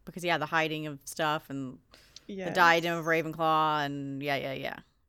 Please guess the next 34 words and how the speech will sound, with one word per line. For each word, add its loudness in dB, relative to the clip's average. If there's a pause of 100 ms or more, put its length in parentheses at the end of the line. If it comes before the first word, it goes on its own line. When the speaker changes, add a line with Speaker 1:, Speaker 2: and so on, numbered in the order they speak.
(1900)
Speaker 1:
So, 0
Dobby, 0 (200)
very 2
important. -2 (2250)
So 0
they 4
take 0
his 0
advice, 2
go 0
to 4
the 2
Room 0
of -4
Requirement. -6
Now, 2
here's 2
the -12
thing. -4 (140)
Now 0
all 4
these 0
twenty-five 0
Speaker 2:
I 4
know, -2
Speaker 1:
people -6
know 4
about 2
the -4
Speaker 2:
lame. -6
Speaker 1:
Room -4
of -6
Requirement. -8 (440)
Aren't, 2